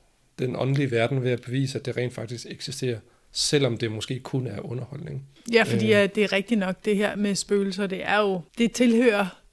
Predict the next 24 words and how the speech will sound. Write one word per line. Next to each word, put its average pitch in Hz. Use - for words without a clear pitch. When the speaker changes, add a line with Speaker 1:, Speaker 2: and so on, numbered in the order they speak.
Speaker 2:
i 233
min 240
optik 214
underholdningsindustrien 190
nu, 180
Speaker 1:
Mm. 220
Speaker 2:
ikke? 294
Altså, 196
jeg 208
har 226
lige 202
været 175
på -
Bakken 202
her 226
forleden, 214
hvor 190
der 196
var 190
sådan 214
et 202
haunted 214
house, 190
Speaker 1:
Mm, 147